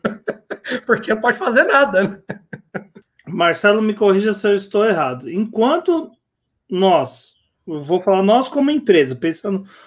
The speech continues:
Speaker 2: todo mundo como fosse empresa, né? Nós não tratarmos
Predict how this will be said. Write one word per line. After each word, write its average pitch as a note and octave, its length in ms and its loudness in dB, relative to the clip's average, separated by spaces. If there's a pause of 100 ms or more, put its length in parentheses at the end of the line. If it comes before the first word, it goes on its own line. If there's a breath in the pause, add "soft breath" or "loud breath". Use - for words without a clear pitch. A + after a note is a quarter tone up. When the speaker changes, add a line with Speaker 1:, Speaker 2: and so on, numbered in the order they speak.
(100)
Speaker 2:
todo E4 220 2
mundo C#4+ 300 2
como C#4 240 4
fosse B3+ 280 2
empresa, D3+ 680 2
né? D#3 240 -4 (420)
Nós G#3 440 0
não C#4 280 0
tratarmos G3 1300 -2